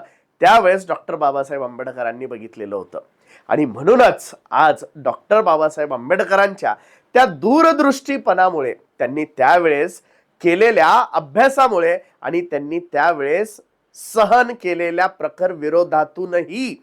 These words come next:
या सगळ्या लोकांची बाजू घेतल्यामुळेच आज आपल्याला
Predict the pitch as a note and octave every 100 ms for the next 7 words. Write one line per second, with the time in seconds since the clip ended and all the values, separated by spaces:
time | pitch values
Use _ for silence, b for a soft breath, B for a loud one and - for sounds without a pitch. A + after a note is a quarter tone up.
0 | _ _ _ _ _ - D3 E3+ - -
1 | A2+ B2 D#3 F#3 A#3 A#3+ E3+ D3 - D3+
2 | D3+ F#3 B2+ B2+ C#3 F#3 D#3 D#3 D#3+ C#3
3 | A#2+ F3 - - C#3+ D3 C3+ B2+ A#2+ B2+